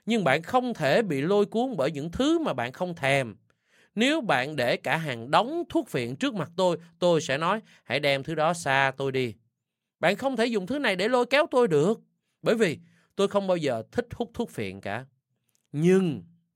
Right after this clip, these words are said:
ma quỷ khôn ranh và rất bận rộn. Hắn không chỉ cắt cử các con quỷ để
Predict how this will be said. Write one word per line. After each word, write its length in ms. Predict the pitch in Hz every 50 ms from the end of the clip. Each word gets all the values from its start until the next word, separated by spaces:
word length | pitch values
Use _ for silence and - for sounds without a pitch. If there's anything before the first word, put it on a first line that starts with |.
| _ _ _ _ _ _ _ _ _ _ _ _ _ _ _ _ _ _ _ _ _ _ _
ma 220 | - 151 151 156 160
quỷ 300 | 147 113 107 107 131 170
khôn 360 | 170 - 180 170 165 165 151
ranh 280 | 151 160 160 160 143 117
và 240 | 120 107 98 87
rất 320 | 85 120 143 269 269 - -
bận 240 | 131 113 104 110 110
rộn. 300 | 117 101 95 95 107 110 - _ - - - _
Hắn 200 | - 220 254 294
không 200 | - 254 233 196
chỉ 340 | - - 123 120 143 180 170 -
cắt 200 | - 302 302 _
cử 180 | - 127 123 147 -
các 100 | 247 247 -
con 200 | 214 196 175 165
quỷ 300 | - 123 113 120 147 196
để 120 | 175 135